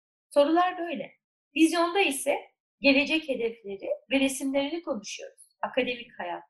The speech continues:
uzmanlık, hemen ofis çalışması mı ve klinik mi veya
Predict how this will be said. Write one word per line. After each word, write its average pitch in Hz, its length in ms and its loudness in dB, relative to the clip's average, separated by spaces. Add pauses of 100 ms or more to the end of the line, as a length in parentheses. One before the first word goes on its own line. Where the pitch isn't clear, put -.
uzmanlık, 180 800 -8
hemen 349 280 4
ofis 311 320 -2
çalışması 285 680 -6
mı 359 100 -8 (560)
ve 269 160 6
klinik 254 460 -8
mi 330 220 -12 (120)
veya 349 200 6